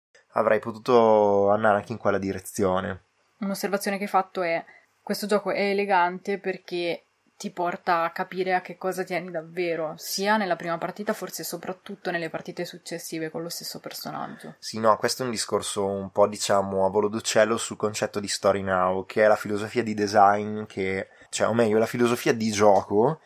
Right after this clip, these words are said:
Speaker 1: che è scritta nel design di Slay With Me, ossia la storia dei temi emergenti, i personaggi si esprimono in maniera emergente, cioè spontanea, che dipende dalla partita, su determinati temi attraverso il gioco stesso.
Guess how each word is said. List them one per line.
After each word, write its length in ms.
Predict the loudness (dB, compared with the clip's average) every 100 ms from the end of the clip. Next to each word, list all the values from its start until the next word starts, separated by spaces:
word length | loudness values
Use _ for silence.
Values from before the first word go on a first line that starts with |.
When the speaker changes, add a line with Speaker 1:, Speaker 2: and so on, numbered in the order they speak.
| -20 _ _
Speaker 1:
che 260 | 0 2 2
è 100 | -2
scritta 540 | -4 -2 -2 -2 0 2
nel 220 | 2 0
design 760 | 0 6 6 6 0 -2 -4 -4
di 140 | -6 -2
Slay 160 | 0
With 220 | 0 -2
Me, 360 | -2 0 0 -4 _ -20 _
ossia 320 | -4 0 4
la 60 | 4
storia 460 | 2 6 8 6 2
dei 140 | 0
temi 220 | 0 0
emergenti, 720 | 0 0 0 2 4 2 -2 -4
i 40 |
personaggi 640 | -4 -2 0 4 4 2
si 100 | -4
esprimono 720 | -6 -6 -4 -2 -2 -2 -4 -4
in 120 | -2
maniera 380 | 0 0 0 0
emergente, 760 | 0 -4 0 0 0 -4 -6
cioè 140 | -6 -6
spontanea, 1040 | -4 -6 -2 0 2 0 -4 -2 -2 -2
che 100 | -6
dipende 320 | -2 0 0
dalla 200 | 2 2
partita, 680 | 2 -4 -4 -10 -4 0 0 -2 _ _ -12
su 100 | -2
determinati 600 | 0 2 0 2 0 0
temi 420 | 2 4 4 2 0
attraverso 840 | 2 0 0 -2 -6 -4 -2 -2
il 80 | -2
gioco 240 | -2 -2
stesso. 800 | -6 2 2 0 -6 -6 -6